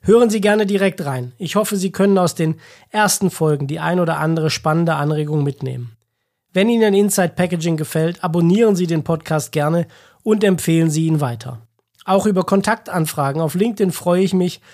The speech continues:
und eine Bewertung, am liebsten natürlich mit fünf Sternen, auf den gängigen Plattformen wäre ein echtes Highlight für mich.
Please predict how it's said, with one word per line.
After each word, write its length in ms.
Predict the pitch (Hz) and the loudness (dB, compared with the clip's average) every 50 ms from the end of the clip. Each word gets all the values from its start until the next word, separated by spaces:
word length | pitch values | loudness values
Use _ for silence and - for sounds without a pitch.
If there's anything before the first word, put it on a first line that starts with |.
| - - - _ _ | -20 -20 -20 _ _
und 160 | 185 170 180 | -6 -4 -2
eine 220 | 175 165 165 170 | 0 2 2 2
Bewertung, 600 | 156 156 135 151 170 196 202 - 196 190 190 196 | 0 0 0 2 0 0 0 0 0 0 0 -2
am 140 | 190 165 156 | -2 -2 0
liebsten 320 | 160 190 185 - - - | 0 0 0 -2 -2 0
natürlich 360 | 170 156 151 - 165 156 - 165 | 0 -2 0 -2 -4 -4 -2 -2
mit 140 | 160 147 | -4 -4
fünf 260 | - - 180 175 156 - | -4 -2 -2 -2 -2 -2
Sternen, 500 | - - 151 151 156 170 170 160 160 - - - - _ _ _ | -4 -2 -2 0 0 0 0 -2 -4 -6 -14 -20 -20 _ _ _
auf 180 | - 160 139 - | -2 -2 -2 0
den 220 | - 160 151 135 | -2 -2 -2 0
gängigen 400 | 147 156 160 170 165 151 143 123 | 0 0 0 0 0 -2 -2 -2
Plattformen 680 | 143 143 147 - - - 156 147 143 143 143 143 135 | -2 -2 -2 -4 -4 -2 0 0 2 0 0 -2 -2
wäre 220 | 143 143 135 139 139 | -2 -2 -2 -2 -4
ein 100 | 147 185 | -4 -4
echtes 400 | 185 165 - - 165 147 - 147 | -6 -6 -6 -4 -6 -4 -4 -4
Highlight 320 | 135 127 123 123 123 - | -4 -4 -6 -8 -10 -12
für 140 | - 139 127 | -10 -10 -10
mich. 320 | 127 127 - - - _ | -10 -12 -14 -18 -20 _